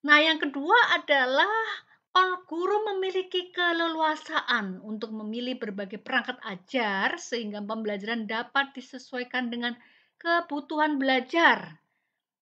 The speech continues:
karakteristik peserta didik, dan minat peserta didik. Ya, jadi di sini terlihat sentuhan merdeka mengajar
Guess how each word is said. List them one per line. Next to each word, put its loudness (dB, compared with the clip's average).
karakteristik 2
peserta -4
didik, -4
dan 0
minat -2
peserta -16
didik. -8
Ya, -10
jadi -8
di -10
sini -10
terlihat -10
sentuhan -4
merdeka -8
mengajar -4